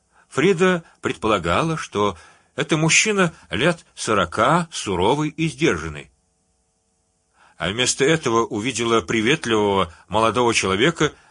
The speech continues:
двадцати девяти лет, измождённого, с глубоко запавшими глазами,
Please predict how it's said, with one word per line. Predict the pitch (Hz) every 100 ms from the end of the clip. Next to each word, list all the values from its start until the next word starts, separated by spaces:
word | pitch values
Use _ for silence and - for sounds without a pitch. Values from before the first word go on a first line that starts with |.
| -
двадцати | 78 131 165 - 143 - 220
девяти | 120 92 92 104
лет, | 92 135 170 - _ _ _ _ _ _
измождённого, | 139 123 156 - 160 202 180 175 170 160 156 _ _ _ _ _
с | 76 78
глубоко | 87 110 131 160 160 - -
запавшими | 87 120 - 127 131 - 113
глазами, | 101 104 87 98 95 90